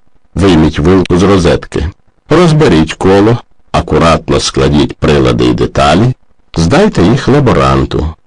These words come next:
приберіть робоче місце. У випадку непередбачених ситуацій вийміть вилку з розетки і повідомте вчителя.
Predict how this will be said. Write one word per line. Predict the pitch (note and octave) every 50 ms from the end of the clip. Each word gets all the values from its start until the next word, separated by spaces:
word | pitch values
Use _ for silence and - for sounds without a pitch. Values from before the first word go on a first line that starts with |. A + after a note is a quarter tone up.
| _ _
приберіть | - F#2+ F#2+ E2+ F#2 G#2 D3+ G#3 A3+ A#3 - - - -
робоче | C2 B1 C2 B1+ - F2 A2+ B2+ - - B1+
місце. | A1+ A1+ A#1+ A#1+ - - - - - C2 - _ _ _ _ _ _ _ _ _ _ _ _ _ _ _ _ _ _ _ _ _ _ _ _ _ _ _ _ _ _ _ _ _ _ _ _ _ _ _ _ _ _ _ _ _ _ _ _ _ _ _ _ _ _ _ _ _ _ _ _ _ _ _ _ _ _ _ _ _ _ _ _ _ -
У | G#2
випадку | G#2 A2+ D3 E3+ F3 E3 D#3+ E3 - - D3
непередбачених | C#3+ C3+ - - B2 A#2 A2+ A2+ - G2 G2+ G2+ F#2+ E2+ G#2+ G#2+ F#2+ - F#2 F#2+ F#2+ F#2
ситуацій | - - F#2 - F#2+ E2+ - - - - - - G1+ F2 D#2+ - - _ _ _ _ _ _ _
вийміть | - D#2 E2+ G#2 A#2 G#2+ F#2 F2+ E2+ D2+ -
вилку | D#2 D2+ E2 D#2 C2+ A#1+ - B1 A#1+
з | A#1
розетки | - - - - - - D2 D#2+ - - - E3 E3+ E3+ F3 F3 - _
і | - G3
повідомте | F#3+ G3 G3+ F#3 C#3+ F#2+ D#2 D2+ D2 F2 G2 - C3+
вчителя. | B2+ B2 - - - A#1+ - - G#1+ A1 A1+ G#1+ -